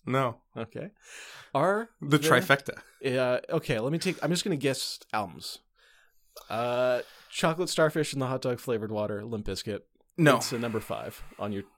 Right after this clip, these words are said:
Speaker 2: on your, on your fake cool guy list.
Speaker 1: No.
Speaker 2: Uh, is Boris on there?
Speaker 1: Yeah, there's some Boris albums. Couple Boris
Speaker 2: Some,
Speaker 1: albums.
Speaker 2: couple Boris albums.
Speaker 1: Few Boris albums on there, yeah.
Speaker 2: A few Boris albums,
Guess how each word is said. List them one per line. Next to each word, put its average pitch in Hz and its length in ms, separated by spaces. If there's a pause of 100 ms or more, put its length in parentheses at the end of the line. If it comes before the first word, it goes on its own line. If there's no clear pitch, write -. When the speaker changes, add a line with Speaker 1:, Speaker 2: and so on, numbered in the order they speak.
(140)
Speaker 2:
on 113 160
your, 107 140 (160)
on 127 100
your 117 140
fake 113 380 (100)
cool 113 260
guy 90 240
list. - 400 (880)
Speaker 1:
No. 127 220 (240)
Speaker 2:
Uh, 107 300
is 101 120
Boris 131 420
on 175 100
there? 208 180 (760)
Speaker 1:
Yeah, 113 240
there's 113 260
some 127 160
Boris 117 320
albums. 98 340
Couple 151 260
Boris 120 260
Speaker 2:
Some, 226 80
Speaker 1:
albums. 104 320
Speaker 2:
couple 226 200
Boris 101 380
albums. - 140
Speaker 1:
Few 151 120
Boris 147 360
albums 110 360
on 107 180
there, 104 140
yeah. 110 220 (160)
Speaker 2:
A 120 80
few 226 260
Boris 185 380
albums, 117 560